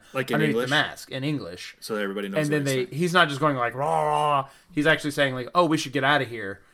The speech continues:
Speaker 1: Oh.
Speaker 2: And then Han's like, "Yeah, we should get outta here, Chewie." But then obviously they overdubbed the, the noise. I'm thinking that they had a full script for this that they just dubbed <laughs> over Wookiee sound.
Speaker 1: Just Wookiees
Speaker 2: Just,
Speaker 1: yelling.
Speaker 2: like, repeating. And also Lumpy makes the same Wookiee sound so many times.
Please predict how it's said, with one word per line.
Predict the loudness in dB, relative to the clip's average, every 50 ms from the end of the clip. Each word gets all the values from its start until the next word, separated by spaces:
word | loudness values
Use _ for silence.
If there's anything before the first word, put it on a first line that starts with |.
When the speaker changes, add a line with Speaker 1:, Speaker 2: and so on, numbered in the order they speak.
| _ -10
Speaker 1:
Oh. | -8 -6 -4
Speaker 2:
And | -2 0 0
then | 0 2
Han's | 4 2 2 2 0
like, | -6 -2 0
"Yeah, | 2 2 4
we | 2 0
should | -2 -2
get | -2 0
outta | 0 0 -2 -4
here, | -6 -10
Chewie." | -10 -8 -6 -6 -6 -6 -8 -10 -14 -20 -20 _ _ -2
But | -2 0
then | 0 0 0
obviously | 0 0 -2 -4 -6 -4 -4
they | -4 -2 -2 -2
overdubbed | -2 -2 -4 -4 -4 -6 -6 -6 -6 -6
the, | -6 -6 -6 -8 -12 _ _ -16
the | -10 -6
noise. | -4 -4 -4 -4 -6 -10 -20 -20 -20 -20 -10 -4
I'm | 0 2 2 4 2 0 -2
thinking | -2 -2 -2 -2 -2 -4 -6 -10 -10 -12 -16 -16 -18 _ _
that | -2 -2 2
they | 2 2 2 2
had | 0 0 0 0 0 0 -2 -4 -6 -8 -8
a | -8 -8
full | -8 -10 -4 2 2 2 2 2
script | -2 -2 0 0 0 0 -4
for | -8 -10 -8
this | -8 -8 -10 -10 -12 -12 -14 -16 -18 _ _ _ _ _ _ _ _ _ -4
that | 0 0 2 4
they | 2 2 2
just | 2 0 -2 -2 -6 -4
dubbed | 0 4 4 4 4 2 0
<laughs> | -2 0 0
over | -2 0 0 0 0 0 -2 -4 -8 -16 _ -20 -20 -20 -20 -20 -20 _ _ _ _ _ -10
Wookiee | -4 0 2 2 2 4 2 0 0
sound. | 0 -6 -6 -6 -6 -8 -8 -10 -12 -12 -12
Speaker 1:
Just | -12 -12 -10 -8 -6
Wookiees | -6 -6 -6 -6 -6 -6 -4 -4 -2
Speaker 2:
Just, | 0 2 4
Speaker 1:
yelling. | 4 2 2
Speaker 2:
like, | 2 0 0
repeating. | 0 -2 -2 -6 -6 -4 -2 -2 -4 -4 -2
And | 0 2 4
also | 4 4 4 2 0
Lumpy | 0 0 0 -2 -4 -6 -6
makes | -4 -4 -4 -4 -4 -6
the | -10 -10
same | -8 -6 -4 -2 0 0 0 0
Wookiee | 0 0 -2 -4 -6
sound | -6 -6 -6 -6 -8 -10 -10
so | -8 -6 -4
many | -4 -4 -6
times. | -6 -6 -4 -4 -4 -4 -4 -6 -6 -10 -14